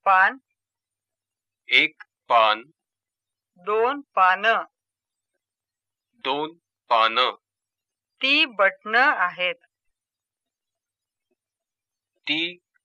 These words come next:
Speaker 2: बटणं आहेत.
Speaker 1: ते एक बटण आहे.
Speaker 2: ते एक बटण आहे.
Speaker 1: ती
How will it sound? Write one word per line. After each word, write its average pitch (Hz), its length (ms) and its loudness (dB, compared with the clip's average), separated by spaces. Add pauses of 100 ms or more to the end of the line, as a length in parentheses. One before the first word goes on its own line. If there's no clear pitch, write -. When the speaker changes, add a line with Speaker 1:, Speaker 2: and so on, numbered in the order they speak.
Speaker 2:
बटणं 135 720 -4 (280)
आहेत. 113 380 2 (1120)
Speaker 1:
ते 240 400 -2 (160)
एक 302 220 0
बटण 208 560 2
आहे. 180 400 -4 (1400)
Speaker 2:
ते 151 260 2 (1080)
एक 160 320 0 (440)
बटण 127 420 0 (140)
आहे. 123 420 0 (1120)
Speaker 1:
ती 277 260 -4